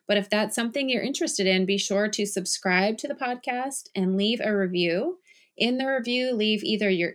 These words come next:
email address or your Instagram name so that I can find you. And I am going to start this week by reading a review. This comes from at wildplumlane dot quilts.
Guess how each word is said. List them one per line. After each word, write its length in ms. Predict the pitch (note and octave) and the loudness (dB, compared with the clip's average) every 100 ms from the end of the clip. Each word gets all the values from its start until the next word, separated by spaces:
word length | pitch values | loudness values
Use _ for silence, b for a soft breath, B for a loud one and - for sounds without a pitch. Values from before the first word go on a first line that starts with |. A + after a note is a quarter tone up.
| - | -4
email 340 | A#3+ B3+ B3 | -2 -2 -2
address 520 | A3 A3 A3+ A3 G#3+ | -2 -2 0 0 0
or 160 | F#3 F3 | -2 0
your 160 | D#3+ - | -2 -2
Instagram 460 | F#3+ G#3+ G#3 A3 | -2 0 0 2
name 480 | A3 A3+ A3+ A#3 B3+ | 2 4 4 0 -4
so 140 | - F#3 | -4 0
that 180 | F3+ | 0
I 140 | E3+ F#3 | 2 0
can 280 | F3+ F3+ F3+ | 0 0 0
find 320 | F3 E3 F3 | -2 -2 -2
you. 380 | E3 E3 D#4+ - _ _ _ B B B B B _ | -2 0 -2 -6 _ _ _ B B B B B _
And 440 | A3 A3 G#3+ G#3+ G#3 | 0 2 2 2 0
I 160 | F#3+ G3 | 0 0
am 140 | G3+ | 0
going 160 | G3 F#3+ | 0 0
to 60 | |
start 340 | F#3+ A#3 F4 F4 | -2 -2 0 0
this 240 | G3 - | -2 -2
week 400 | F#3 E3+ A#3 C4 - _ | -2 0 0 -4 -18 _
by 220 | E3+ E3+ | 0 0
reading 520 | E3+ B3 G4 C#4+ F3+ | 0 0 0 2 0
a 80 | F3 | 0
review. 540 | E3+ E3+ D#3+ - E3+ G3+ _ _ | -2 -2 -2 -2 -4 -6 _ _
This 180 | A3+ B3 | -4 -4
comes 380 | - A3+ A3+ - | -4 -2 -2 0
from 400 | F#3 E3+ E3 F3+ | 2 2 2 0
at 220 | E3 F3 | -2 -4
wildplumlane 1600 | - F3+ F#3 F#3 G#3 A#3 A3+ - G3 F#3+ G#3+ G#3 F3+ F3 F#3 G3+ - | -4 0 2 4 4 0 -6 -6 0 2 2 2 2 2 2 0 -2
dot 420 | F3+ D#3+ D#3+ - | 0 2 0 -4
quilts. 580 | - - E3 - - - | -10 -2 -2 -2 -8 -10